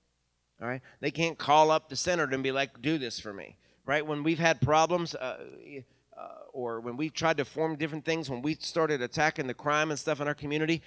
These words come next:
we had, I talked, we talked to U S senators and local politicians and the governor's office, and all, they were all calling the church, right? Because we, we said, "Hey, we're citizens,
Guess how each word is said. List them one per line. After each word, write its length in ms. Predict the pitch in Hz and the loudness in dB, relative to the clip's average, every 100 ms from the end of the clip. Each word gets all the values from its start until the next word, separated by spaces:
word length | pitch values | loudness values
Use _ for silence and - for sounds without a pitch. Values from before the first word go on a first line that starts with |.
| - _ _ 123 | -16 _ _ -12
we 240 | 131 135 | -10 -8
had, 260 | 123 117 107 101 - | -4 -4 -6 -14 -12
I 80 | 104 | -10
talked, 300 | - 127 - | -6 -6 -6
we 140 | 113 127 | -12 -6
talked 240 | 135 - | -6 -4
to 80 | 107 | -4
U 220 | 127 165 | 0 2
S 120 | 156 | 0
senators 600 | - 165 143 147 151 127 | 0 -2 -2 -2 -4 -6
and 120 | 107 | -4
local 280 | 120 156 160 | 0 2 0
politicians 840 | 156 156 151 143 160 - 151 151 120 | 2 2 2 -2 -2 -2 -2 -4 -4
and 200 | 98 98 | -6 -6
the 120 | 90 | -4
governor's 520 | 110 156 156 156 147 | 0 2 2 0 4
office, 440 | 156 151 156 156 131 | 4 4 0 -4 -4
and 120 | 113 - - - | -6 -10 -20 0
all, 220 | 143 160 | 2 4
they 100 | 147 | 4
were 140 | 156 139 | 4 8
all 180 | 156 | 8
calling 320 | 156 156 156 147 | 8 4 2 0
the 80 | |
church, 380 | 131 175 147 - | -2 0 0 2
right? 240 | 135 143 - - - | 2 2 -2 -20 -6
Because 420 | 151 147 165 143 143 | -4 4 4 4 -2
we, 460 | 143 151 180 170 151 | -4 -2 0 -2 -6
we 240 | 156 175 | -2 0
said, 220 | - 160 | 2 4
"Hey, 340 | 160 202 160 151 | 8 8 8 2
we're 240 | 139 185 | 4 6
citizens, 760 | 185 196 165 - 135 147 - | 6 2 0 0 -2 -4 -8